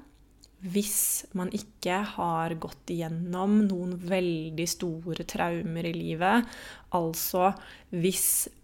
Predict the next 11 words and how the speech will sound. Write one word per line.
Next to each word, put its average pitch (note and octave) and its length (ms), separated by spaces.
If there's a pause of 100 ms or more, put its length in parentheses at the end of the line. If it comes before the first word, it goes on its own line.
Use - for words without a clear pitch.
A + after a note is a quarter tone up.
(120)
man, F#3 600 (220)
eh, F3+ 520 (100)
tror C#4+ 540 (180)
at G#3 100
man G3 140
klarer F3+ 480
å G3+ 140
holde F#3 460
seg F3+ 200
selv A#3+ 680
og F3 320